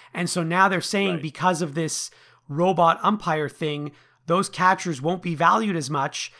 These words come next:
Speaker 1: And, and so there's, like, three or four or five catchers out there that are pissed about this.
Speaker 2: Yeah. They're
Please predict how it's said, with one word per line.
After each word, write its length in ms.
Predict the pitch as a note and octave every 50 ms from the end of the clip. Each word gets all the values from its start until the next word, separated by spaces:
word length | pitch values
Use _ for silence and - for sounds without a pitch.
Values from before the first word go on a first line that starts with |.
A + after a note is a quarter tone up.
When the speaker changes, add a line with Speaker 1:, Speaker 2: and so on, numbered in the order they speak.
| - _ _
Speaker 1:
And, 260 | - F3+ F3 E3+ C4+
and 220 | C4+ D3 D#3 E3
so 160 | - - F#3 E3
there's, 260 | D#3+ E3+ E3 D3 C3+
like, 360 | C#3+ D3+ D3+ D3+ - - - _ _ _ _ _ _ _
three 340 | - - G3+ F#3+ G#3 G#3 G3+
or 100 | F#3 D#3+
four 360 | - - G3+ F#3+ F#3+ F#3+ F3+ E3
or 40 |
five 360 | - - - F3+ F3+ F#3+ F#3 -
catchers 420 | - F#3+ F#3 F#3+ F#3+ - F#3+ D#3+
out 200 | E3+ E3 D#3 D3
there 160 | - D#3 D3+ D3+
that 100 | D3+ D3
are 80 | D3 C#3+
pissed 280 | - G3+ F#3 - -
about 260 | D#3 B2+ A#2+ A#2 -
this. 340 | - - - - - - - _ _ _ _ _ _ _ _ _ _ _ _ _ _ _ _ _ _ _ _ _ _ _ _
Speaker 2:
Yeah. 200 | - F#2 F2+ F#2 - _ _
They're 160 | - G2+ G2+